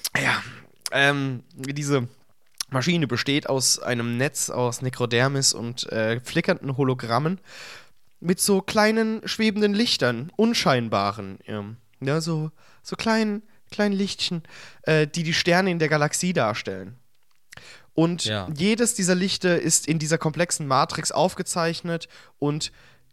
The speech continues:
Speaker 1: stellt immer die Position des Sterns dar, wie er sich gerade im Kosmos befindet. Ja?
Speaker 2: Und bewegt.
Speaker 1: Und bewegt. Wenn jemand jedoch durch diese Apparatur ein solches Licht auslöscht, wodurch, wozu diese Apparatur da ist, seien wir mal ganz ehrlich, ja?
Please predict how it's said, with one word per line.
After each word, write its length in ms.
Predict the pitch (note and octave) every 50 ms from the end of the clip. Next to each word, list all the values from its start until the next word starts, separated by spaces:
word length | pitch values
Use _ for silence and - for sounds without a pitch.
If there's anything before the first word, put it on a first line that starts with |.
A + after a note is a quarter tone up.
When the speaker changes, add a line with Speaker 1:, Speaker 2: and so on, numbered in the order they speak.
| _ _ _
Speaker 1:
stellt 440 | - - - - F3 F#3 G3+ G3+ -
immer 300 | G3+ A3 A3+ A#3+ A#3 F#3
die 100 | G3 E3
Position 600 | - G3 E3+ E3+ E3 - - E3 E3 E3+ F#3 E3+
des 120 | E3 -
Sterns 420 | - - C#3+ C#3 C#3+ D3+ D3+ -
dar, 220 | - D3+ C#3+ C#3 C3+
wie 140 | C3 C3+ C3+
er 80 | C3+
sich 160 | C#3 C3 -
gerade 260 | - - A#2 B2+ C3 B2+
im 100 | A#2+ A#2+
Kosmos 720 | - - C3 B2 - - B2 A#2+ A2 - - - - - - - - -
befindet. 560 | - B2 - - B2+ A2+ A2 G2 F#2+ - - - - - - - - - -
Ja? 200 | - C3 D3+ G#3+ - - - - - - - - -
Speaker 2:
Und 160 | - A2+ G#2+ A#2
bewegt. 520 | A2+ A2 B2 G2 - - - - - - _
Speaker 1:
Und 160 | E3 G3 G3+
bewegt. 400 | - A3 E3 A#2+ G#2+ - - - - _ _ _ _ _ _ _ _ _ _ _ _ - - - _
Wenn 320 | C#3 C3 C#3+ F3 G#3+ B3+ B3+
jemand 520 | E3 C#3 C3 B2 A#2+ A2+ A2 A2 - -
jedoch 440 | C3 B2+ G#2+ G#2 G2 - - - - _ _ _ _ _ _ _ _ -
durch 220 | E3 F#3+ G3 -
diese 240 | - F3 D3+ C#3 -
Apparatur 540 | C#3 - - C3+ A#2 B2+ - - F3 E3 B2
ein 160 | A2+ A#2+ C#3
solches 320 | C3 C3 C3+ - C#3+ C3 A#2+
Licht 320 | B2+ B2 - - - -
auslöscht, 600 | D#3 F#3 D4 - - - - - - - - - _ _ _ _ _
wodurch, 500 | D3+ D#3 E3+ D3+ D3 D#3 D3 C3 - - D3
wozu 220 | D3+ - - D#3
diese 220 | C#3+ C#3+ C3 D3
Apparatur 440 | A#2+ B2 - A2+ A#2 - - A#2 A#2
da 220 | A#2 A#2 - - -
ist, 320 | G#2+ C#3 - - - -
seien 120 | - A#2
wir 60 | A#2+ A#2+
mal 80 | A#2+ A2
ganz 160 | A2 A2+ -
ehrlich, 340 | C3 C#3 C#3+ D#3+ A3+ - -
ja? 200 | G2+ B2+ F3+